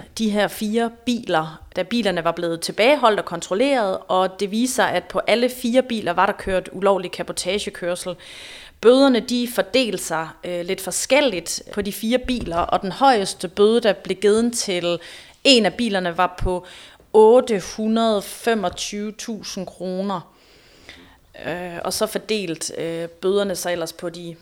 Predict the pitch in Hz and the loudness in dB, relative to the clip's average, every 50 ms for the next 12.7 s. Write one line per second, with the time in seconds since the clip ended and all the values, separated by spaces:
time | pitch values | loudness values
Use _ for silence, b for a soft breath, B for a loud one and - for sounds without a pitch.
0 | _ - - 190 175 180 170 - - - 185 185 - - B B B B B - | _ -14 -10 -10 -10 -8 -8 -6 -4 -2 -2 -2 -2 -6 B B B B B -10
1 | 185 180 185 - - - 196 196 - - 175 180 185 - 180 - - 208 180 160 | -10 -8 -8 -10 -6 -4 -4 -4 -4 -4 -6 -8 -8 -10 -12 -10 -10 -10 -10 -8
2 | - 170 165 160 B B B B B B B B B B B - - 208 208 196 | -6 -8 -8 -8 B B B B B B B B B B B -6 0 2 2 2
3 | 196 - - 339 320 254 180 - - 247 254 226 196 185 - 196 185 202 214 226 | 2 2 2 4 4 6 4 4 4 2 2 2 0 -2 -2 -2 -2 -2 -2 -2
4 | 220 - - - 185 175 175 170 - - - - 175 170 170 170 170 170 - 214 | -4 -6 -6 -8 -8 -8 -8 -10 -12 -14 -12 -12 -10 -10 -10 -12 -12 -8 -4 -2
5 | 233 247 247 247 - 214 - - 233 247 247 226 190 - 175 170 165 165 160 165 | -2 -2 -2 -4 -6 -6 -4 0 0 2 0 0 -2 -4 -4 -4 -4 -6 -6 -8
6 | - 185 190 180 175 196 190 180 170 165 160 160 160 160 160 160 160 160 160 160 | -6 -6 -6 -4 -4 -4 -4 -2 -2 -4 -6 -6 -8 -8 -10 -10 -12 -12 -12 -14
7 | 165 - - 208 196 196 185 190 180 175 190 254 262 220 - - - - - 170 | -12 -6 -2 0 0 0 0 0 0 2 4 4 4 4 2 -2 -4 -4 -2 -2
8 | 165 165 - - - 262 247 - - - - 185 180 180 - - 220 226 208 190 | -2 -4 -4 0 2 2 2 2 0 -4 -4 -4 -4 -4 -4 -4 -2 -2 -2 -2
9 | 180 170 165 160 156 - _ _ _ _ _ _ _ _ _ _ - 196 190 180 | -4 -6 -8 -12 -14 -18 _ _ _ _ _ _ _ _ _ _ -8 -6 -6 -4
10 | 180 196 214 220 202 190 - - 196 202 202 214 226 233 226 196 180 - B B | -4 -4 -2 -2 -2 -4 -6 -4 -2 -2 0 0 0 0 0 -2 -4 -6 B B
11 | B B B B B B - 180 - 214 214 208 208 190 175 170 170 - - 190 | B B B B B B -6 -4 -4 -4 -8 -4 -2 -2 -2 -2 -4 -2 0 2
12 | 190 202 202 - - 190 180 - - - 180 180 170 | 4 4 2 2 0 -2 -2 -2 -4 -8 -6 -6 -8